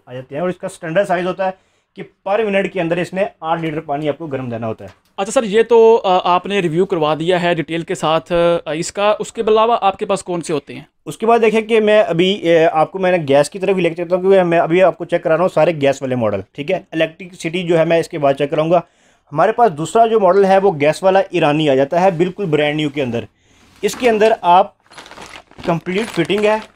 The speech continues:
Speaker 1: नोजल वगैरह हर चीज़, वाल, इनलेट, आउटलेट आपको सारे मिलेंगे। साथ में इसका अडाप्टर भी आपको साथ मिलेगा। अगर आप इसको बिजली पे चलाना चाहें तो बिजली पे भी चला सकते हैं, अगर आप इसको सेल पे चलाना चाहें तो सेल पे भी चला सकते हैं। दोनों ऑप्शन इसके अंदर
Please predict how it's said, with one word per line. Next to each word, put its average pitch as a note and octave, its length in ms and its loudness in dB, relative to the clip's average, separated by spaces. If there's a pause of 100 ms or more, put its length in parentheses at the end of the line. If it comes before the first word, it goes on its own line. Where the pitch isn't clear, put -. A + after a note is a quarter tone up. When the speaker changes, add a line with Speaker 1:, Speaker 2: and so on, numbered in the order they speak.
(120)
Speaker 1:
नोजल D3 300 2
वगैरह G3+ 300 2
हर E3 200 0
चीज़, G#3 300 -8 (400)
वाल, D3 340 2 (120)
इनलेट, F#3+ 320 -2
आउटलेट F#3 360 0
आपको F#3 200 -2
सारे F3+ 220 -2
मिलेंगे। F#3 400 0
साथ E3+ 280 0 (100)
में G3 120 0
इसका G3 420 -2 (400)
अडाप्टर F3+ 380 2
भी A3+ 160 0
आपको F#3+ 200 2
साथ E3+ 180 2
मिलेगा। F3+ 340 2
अगर F3+ 300 0
आप F3 160 2
इसको F#3+ 360 -6 (340)
बिजली C#3 340 -2
पे G#3+ 120 0
चलाना G#3 300 2
चाहें G#3 280 0
तो G3 80 -2
बिजली D3 280 -2
पे G3+ 120 2
भी A3+ 100 -2
चला G3+ 220 0
सकते G3+ 260 -4
हैं, G#3 140 0
अगर F3 220 0
आप F3+ 140 0
इसको F3+ 240 -6
सेल G3 240 -2
पे G#3+ 100 -2
चलाना F3+ 280 -2
चाहें F#3+ 220 -2
तो G#3 80 -6
सेल G3 220 -6
पे F#3+ 100 -6
भी F3 80 -4
चला D3+ 200 0
सकते D3+ 260 -8
हैं। G3 120 -8
दोनों F#3+ 260 0
ऑप्शन F#3 280 0
इसके - 320 -8
अंदर F#3 200 -2